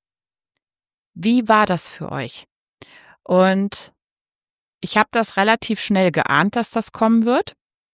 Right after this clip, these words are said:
Und mein Mann und ich haben natürlich auch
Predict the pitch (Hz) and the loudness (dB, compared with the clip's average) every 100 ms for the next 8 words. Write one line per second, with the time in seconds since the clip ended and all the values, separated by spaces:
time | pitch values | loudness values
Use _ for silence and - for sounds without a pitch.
0 | _ _ _ _ _ _ 175 175 170 160 | _ _ _ _ _ _ -2 2 2 2
1 | 170 175 - - 190 180 160 - 180 165 | 2 0 -4 -2 -2 0 -2 -4 -6 -6
2 | - 160 208 165 | -2 -2 -2 -6